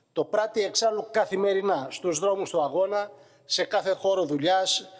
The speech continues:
σε κάθε πόλη και χωριό. Είναι αυτονόητη η καταψήφιση της κυβέρνησης της Νέας Δημοκρατίας. Αυτονόητη η καταψήφιση της αντιλαϊκής της πολιτικής,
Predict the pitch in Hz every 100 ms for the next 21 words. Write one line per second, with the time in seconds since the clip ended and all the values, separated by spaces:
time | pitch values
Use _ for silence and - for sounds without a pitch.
0 | - - 160 202 170 180 - 196 185 180
1 | 165 151 147 156 117 - - - - -
2 | - - - - 226 226 - 233 220 254
3 | 233 175 - 131 135 160 165 - 196 165
4 | 151 180 165 - 165 196 190 170 202 185
5 | - - - - 170 196 202 185 202 208
6 | 214 208 247 202 123 - - - - -
7 | - _ 139 - 156 151 214 226 220 220
8 | 214 208 190 - 240 - 226 - - 185
9 | 190 196 190 190 240 240 - - 220 220
10 | 220 220 262 202 -